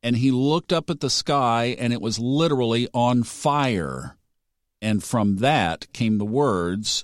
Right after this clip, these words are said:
of the song Rocky Mountain High. I know that because I met somebody who was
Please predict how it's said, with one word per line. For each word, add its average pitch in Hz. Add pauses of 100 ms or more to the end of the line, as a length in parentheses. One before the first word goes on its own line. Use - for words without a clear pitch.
(140)
of 104
the 117
song 120
Rocky 107
Mountain 98
High. 69 (1080)
I 117
know 131
that 92
because 110 (160)
I 117
met 113 (100)
somebody 113
who 123
was 113